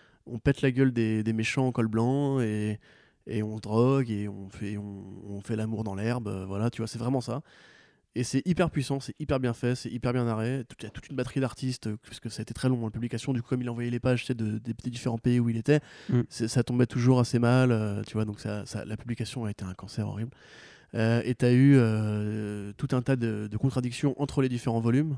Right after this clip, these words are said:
Speaker 1: parce que, si tu veux, lui-même se réécrivait au fur et à mesure. Donc t'as,
Speaker 2: Oh là là.
Speaker 1: t'as trois visions de la réalité qui se contredisent,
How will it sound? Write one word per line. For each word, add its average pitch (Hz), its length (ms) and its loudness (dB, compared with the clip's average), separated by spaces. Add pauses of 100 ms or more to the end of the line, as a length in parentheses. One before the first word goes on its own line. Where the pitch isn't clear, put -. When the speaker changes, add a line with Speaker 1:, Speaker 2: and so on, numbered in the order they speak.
Speaker 1:
parce - 120 -14
que, 131 100 -2
si - 100 -4
tu - 120 -4
veux, 127 80 4
lui-même 123 260 4
se - 100 -6
réécrivait 117 440 -2
au 113 60 -4
fur 104 160 -6
et - 20 -6
à - 20 -6
mesure. 113 300 -4
Donc 123 160 -4
t'as, 110 100 -6 (240)
Speaker 2:
Oh 120 40 -2
là 104 120 -2
là. 98 140 -8
Speaker 1:
t'as 127 100 2
trois 160 240 6
visions 156 220 6
de 143 80 6
la 131 80 6
réalité 131 420 4
qui 135 80 2
se - 60 -6
contredisent, 131 500 0